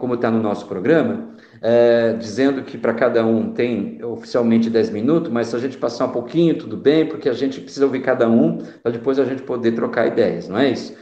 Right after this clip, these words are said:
Então, nesse primeiro bloco de três apresentações, eu vou pedir primeiro a Cristiane Pitanga Serafim da Silva, que chegue, se apresente, se cumprimente os colegas e já siga com a sua apresentação.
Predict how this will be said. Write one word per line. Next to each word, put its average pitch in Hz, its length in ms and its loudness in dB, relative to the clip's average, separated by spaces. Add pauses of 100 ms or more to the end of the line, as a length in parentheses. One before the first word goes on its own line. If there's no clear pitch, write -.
(300)
Então, 147 380 2
nesse 165 240 0
primeiro 135 320 2
bloco 151 400 2
de 104 100 -8
três 139 360 2
apresentações, 110 840 -2 (300)
eu 110 80 -8
vou 147 120 4
pedir 131 280 0
primeiro 127 480 -2
a 123 120 0
Cristiane 120 540 -4
Pitanga 123 580 0
Serafim 123 520 0
da 135 100 2
Silva, 98 880 -4 (300)
que 131 180 0
chegue, 202 580 6
se - 160 -2
apresente, 139 680 2
se - 240 -14
cumprimente 151 540 2
os - 40 -14
colegas 170 520 4
e 180 80 0
já 151 160 4
siga 190 360 2
com 202 120 -2
a 185 40 -2
sua 175 160 -2
apresentação. 160 800 -4